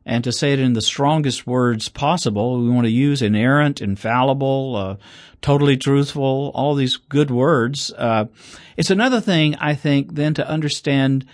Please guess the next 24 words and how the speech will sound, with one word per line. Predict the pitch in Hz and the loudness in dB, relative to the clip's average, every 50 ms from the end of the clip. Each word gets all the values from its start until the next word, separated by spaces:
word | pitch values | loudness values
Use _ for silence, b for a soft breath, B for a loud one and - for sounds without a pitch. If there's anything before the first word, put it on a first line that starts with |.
| B B B | B B B
how | - - 165 | -6 -4 -2
to | 165 175 165 | 0 0 0
interpret | 147 135 - - - - 160 151 156 143 127 123 - | 0 -2 -2 -4 -4 -2 -2 -2 -2 -4 -4 -4 -4
the | 123 113 | -4 -4
Bible, | 113 104 98 92 92 90 - - | -2 -2 -2 -4 -6 -8 -8 -6
how | 135 185 | -4 -2
to, | 185 170 156 - B B B B B | 0 0 -2 -4 B B B B B
how | - 170 180 | -6 -4 -2
to | 175 147 | -2 -4
take | 160 - 175 175 175 | -2 -4 -4 -2 -2
the | 151 | -2
Bible | 135 139 135 135 131 131 123 | 0 0 0 0 0 -2 -4
seriously | 113 - - - - 165 180 196 196 185 151 131 117 107 - - 117 110 107 107 117 131 143 B B B B B B B B | -4 -6 -8 -6 -2 0 2 2 4 4 4 2 2 0 -2 -4 -4 -2 0 0 0 0 -2 B B B B B B B B
in | - 156 151 151 147 | -2 0 2 2 2
terms | 139 - - 170 170 170 175 175 170 147 - - - | 0 0 -2 -2 0 0 0 0 -2 -2 -4 -4 -2
of | 135 127 123 127 127 123 127 127 - - | -2 0 2 2 2 0 0 -4 -8 -8
its | - 131 131 123 117 120 - - - - - _ - | -2 0 0 0 0 -2 -6 -10 -10 -12 -12 _ -2
impact | 175 208 220 214 - 156 151 143 143 - 139 | 0 0 0 0 0 -2 -4 -4 -4 -2 -2
on | 135 135 | 0 0
our | 127 123 123 | 0 0 0
lives | 127 131 143 147 151 160 151 - | 0 0 0 0 0 0 -2 -2
and | 147 139 | -2 0
our | 143 147 151 | 0 0 0
worship. | 165 196 226 233 - - - - _ | 0 0 0 0 -2 -4 -6 -8 _